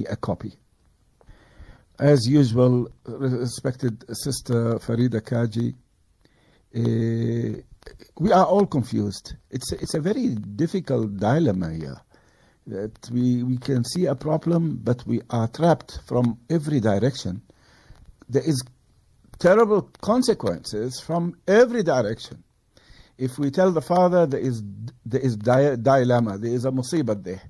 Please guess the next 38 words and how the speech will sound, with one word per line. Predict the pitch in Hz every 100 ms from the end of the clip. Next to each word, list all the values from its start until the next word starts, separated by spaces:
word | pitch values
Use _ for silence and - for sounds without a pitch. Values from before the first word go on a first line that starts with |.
| - _ _ _ - - _
If | 135 147 -
we, | 156 156 156 147
if | 139 131
we | 151 147 147 143 135 135 143 139
speak | - 185 190
to | 165
the | 147
mother, | 160 170 165 156
there | 147 170
she | 160 160
has | 143 135
spoken | - 143 135 127
to |
the | 120
mother, | 123 135 127 120
and | 113
the | 113
mother | 127 127
is, | 110 98 98 - - - _
is | 117 101
actually | 117 120 107 98 98 78 - - - _ _ -
a |
liar, | 104 120 170 180 - _ _ _ -
a | 98 87 87
betrayer, | 104 127 139 170 180 175 _ _ _ -
and, | 113 123 123 120 120
uh, | 123 123
she, | 127 139 127
you | 147 147
cannot | 151 151 160
trust | 110 95 -
her. | 92 - - _ _ _ _ -
And | 135 131 127
she | - 131
has | 131 120
betrayed | 127 - 156 156
her | 131 123
children | - 175 180 190